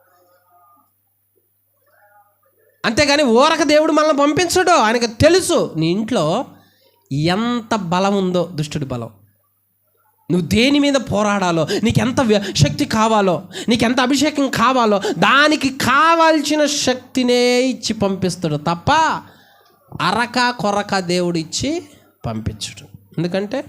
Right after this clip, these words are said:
శక్తి లేకుండా దుష్టుని మనం ఎదిరించలేము.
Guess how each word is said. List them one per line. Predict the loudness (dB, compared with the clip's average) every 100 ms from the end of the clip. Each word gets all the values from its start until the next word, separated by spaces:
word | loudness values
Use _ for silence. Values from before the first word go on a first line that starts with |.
| -16 _ _ _ _ _
శక్తి | -6 -4 -2
లేకుండా | 0 0 0 -2 -2
దుష్టుని | -4 -6 -6
మనం | -4 -2
ఎదిరించలేము. | 0 -2 -2 -4 -4 -4 -4 -8